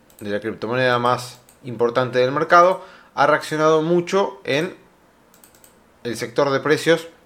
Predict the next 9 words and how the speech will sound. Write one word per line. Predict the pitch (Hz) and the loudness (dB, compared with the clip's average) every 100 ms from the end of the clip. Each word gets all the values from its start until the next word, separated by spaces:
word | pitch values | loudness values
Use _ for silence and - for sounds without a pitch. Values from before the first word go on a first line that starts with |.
| _ | _
de | 113 | -2
veintinueve | 113 117 113 120 127 127 | 0 0 -2 -2 0 0
mil, | 143 151 156 - - - - _ _ _ | 0 -2 -4 -8 -20 -20 -20 _ _ _
eh, | 117 110 104 - | -4 -2 0 0
a | 110 | 0
veintiocho | 110 107 117 - 113 | 0 -4 -6 -6 -6
mil | 120 113 | -6 -6
setecientos | - 107 104 123 113 - | -8 -8 -6 -6 -6 -8
aproximadamente. | 92 95 - 107 107 101 95 85 | -10 -12 -12 -2 2 2 0 -8